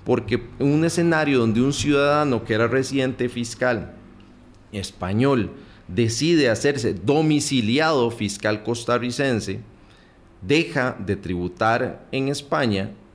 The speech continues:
pero si s-, todos sus ingresos devienen de rentas pasivas ubicadas en el exterior, no va a tributar un colón en Costa Rica, precisamente por la territorialidad. Ese es el problema que estamos enfrentando. Y el tercer criterio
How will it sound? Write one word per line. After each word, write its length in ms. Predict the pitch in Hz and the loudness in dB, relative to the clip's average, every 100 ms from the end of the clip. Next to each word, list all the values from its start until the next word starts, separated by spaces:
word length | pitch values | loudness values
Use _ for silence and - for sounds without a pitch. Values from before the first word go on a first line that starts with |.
| - | -2
pero 200 | 113 104 | 0 0
si 140 | 104 | -2
s-, 240 | 98 - - | -6 -8 -4
todos 480 | 143 180 185 123 117 | 0 2 4 2 0
sus 260 | - 104 98 | -4 -6 -4
ingresos 560 | 98 98 165 165 113 | -4 0 0 0 -2
devienen 500 | 95 95 127 160 123 | -2 0 0 0 0
de 120 | 98 90 | 0 0
rentas 420 | 107 123 135 131 | -2 -2 -6 -6
pasivas 600 | 151 139 165 156 104 104 | -4 -4 0 0 0 -2
ubicadas 560 | 95 90 - 113 120 143 | -4 -6 -4 -2 -2 -4
en 120 | 139 | -4
el 120 | 135 | -4
exterior, 560 | 135 - 156 147 117 - - - - | -6 -6 -4 -2 -2 -6 -16 -14 -4
no 140 | 190 | 0
va 80 | 156 | 0
a 60 | 151 | 0
tributar 400 | 151 143 113 104 | 0 0 0 0
un 120 | 120 | 0
colón 320 | 123 98 95 | 0 0 0
en 100 | 113 | -2
Costa 300 | 120 117 135 | -6 -4 -4
Rica, 340 | 175 180 - - - - - | -4 -4 -10 -14 -20 -16 -6
precisamente 760 | 113 113 135 165 156 180 170 | -4 -4 -2 0 0 0 -2
por 180 | 107 98 | -2 -2
la 140 | 95 - | -2 -2
territorialidad. 800 | 87 85 85 82 78 73 64 - - - - - - | -4 -4 -6 -6 -6 -6 -10 -14 -20 -20 -20 -14 0
Ese 240 | 175 180 185 | 0 2 0
es 120 | 185 | 0
el 120 | 175 | -2
problema 420 | 170 160 151 160 | 2 2 2 0
que 80 | 131 | -2
estamos 380 | 110 92 95 120 | -2 -2 -2 -4
enfrentando. 540 | 123 147 151 185 151 | -4 -6 -2 0 0
Y 140 | - 160 | 2 0
el 120 | 156 | 2
tercer 400 | 143 139 190 185 | -2 0 -2 -2
criterio 600 | 233 208 - 180 113 - | -4 -4 -2 0 0 -2